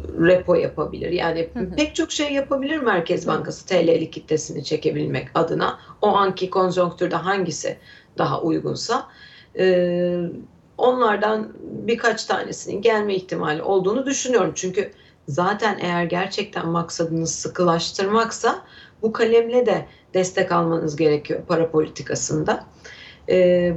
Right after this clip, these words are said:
Speaker 1: bunun dışında bir soru daha sordun.
Speaker 2: E, ne
Speaker 1: Hmm.
Speaker 2: kadar çalışıyor parasal aktarım
Speaker 1: Ha, ak-,
Speaker 2: mekanizması?
Speaker 1: aktarım mekanizması ile
Speaker 2: Hı hı.
Speaker 1: ilgili. Şimdi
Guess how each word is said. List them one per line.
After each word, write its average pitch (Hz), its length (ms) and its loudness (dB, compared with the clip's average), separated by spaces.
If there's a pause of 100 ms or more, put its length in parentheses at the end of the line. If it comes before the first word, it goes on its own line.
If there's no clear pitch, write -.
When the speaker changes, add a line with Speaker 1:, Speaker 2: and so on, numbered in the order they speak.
Speaker 1:
bunun 233 240 2
dışında 262 360 0
bir - 60 -6
soru 262 340 0
daha 220 220 0
sordun. 165 720 0 (840)
Speaker 2:
E, 208 220 0
ne - 60 0
Speaker 1:
Hmm. 185 80 -2
Speaker 2:
kadar 202 340 4
çalışıyor 185 400 -4
parasal 190 340 -2
aktarım 165 360 -2
Speaker 1:
Ha, 165 60 -8
ak-, 160 100 -6
Speaker 2:
mekanizması? 170 540 0
Speaker 1:
aktarım 220 340 0
mekanizması 190 640 -6
ile 170 120 0
Speaker 2:
Hı 160 40 0
hı. 156 40 0
Speaker 1:
ilgili. 160 220 -2
Şimdi 240 460 -2